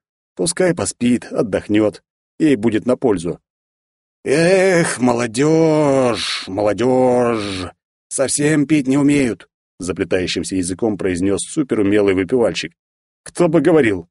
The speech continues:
насмешливо хмыкнул я, садясь обратно. «Да у меня всегда так»,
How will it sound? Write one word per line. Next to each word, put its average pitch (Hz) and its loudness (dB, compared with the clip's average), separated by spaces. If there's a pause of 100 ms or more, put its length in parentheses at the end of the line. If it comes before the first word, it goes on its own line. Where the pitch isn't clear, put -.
(100)
насмешливо 98 -2
хмыкнул 98 -4
я, 110 0
садясь 95 -2
обратно. 104 -2 (540)
«Да 165 2
у 185 2
меня 180 2
всегда 151 0
так», 98 -6